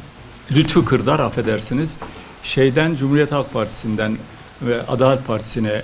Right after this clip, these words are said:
geçmiş, yani parti değiştirmiş. Hakim, mahkeme başkanı şeyi soruyor. Diyor ki, "Sen parti niye değiştirdin?" diyor ona, e, yargılama sürecinde. Kalp hastası, e, Lütfü Kırdar Bey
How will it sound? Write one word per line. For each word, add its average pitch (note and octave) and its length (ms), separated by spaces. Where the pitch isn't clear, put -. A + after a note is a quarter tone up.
geçmiş, G#2+ 580
yani A2 320
parti B2+ 340
değiştirmiş. A2 720
Hakim, D3+ 520
mahkeme A#2+ 460
başkanı A2+ 560
şeyi C3 220
soruyor. G2+ 460
Diyor D3 220
ki, C3 280
"Sen C#3+ 240
parti C3+ 420
niye C#3+ 220
değiştirdin?" G2 640
diyor G#2+ 260
ona, A2 340
e, G#2 60
yargılama A2+ 480
sürecinde. G#2 680
Kalp D#3 240
hastası, A2 580
e, A2 60
Lütfü A2+ 280
Kırdar G2+ 440
Bey D#3 220